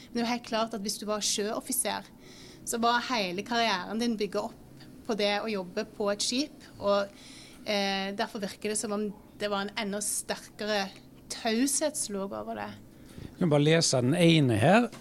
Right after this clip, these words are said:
Speaker 2: Her står det: «Norge. Offiser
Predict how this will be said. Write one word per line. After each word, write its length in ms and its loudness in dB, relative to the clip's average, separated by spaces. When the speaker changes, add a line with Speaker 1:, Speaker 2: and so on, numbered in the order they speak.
Speaker 2:
Her 100 8
står 280 8
det: 120 8
«Norge. 640 8
Offiser 720 6